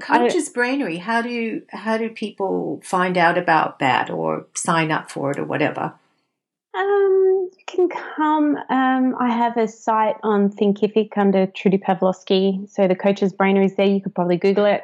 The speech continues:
Speaker 1: or you can find me on, uh, Facebook and shoot me through a message. And yeah, I'm happy to have a conversation and talk to people about it.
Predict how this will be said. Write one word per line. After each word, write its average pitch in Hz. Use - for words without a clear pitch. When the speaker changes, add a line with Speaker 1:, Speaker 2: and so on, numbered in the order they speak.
Speaker 1:
or 247
you 247
can 233
find 240
me 226
on, 214
uh, 208
Facebook 226
and 202
shoot 226
me 220
through 214
a 208
message. 208
And 202
yeah, 202
I'm 185
happy 185
to 190
have 185
a 185
conversation 190
and 180
talk 196
to -
people 196
about 196
it. 196